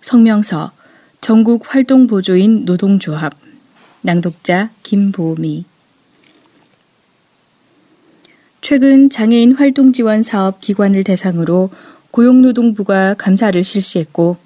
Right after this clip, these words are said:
그 결과 어떤 지원 기관은 수억의 추징금을 물게 되는 등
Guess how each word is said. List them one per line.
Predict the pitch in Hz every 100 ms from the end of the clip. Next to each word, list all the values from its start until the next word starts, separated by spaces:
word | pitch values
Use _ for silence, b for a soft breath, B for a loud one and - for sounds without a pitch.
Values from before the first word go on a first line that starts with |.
| b b b b -
그 | 254
결과 | 226 220 208 220 220 -
어떤 | 196 202 247 254
지원 | 233 220 220
기관은 | 196 180 175 185 180 b b b b
수억의 | - 294 277 269 262
추징금을 | 262 311 294 277 240 214 196
물게 | 175 190 190
되는 | 180 165 151
등 | 180 175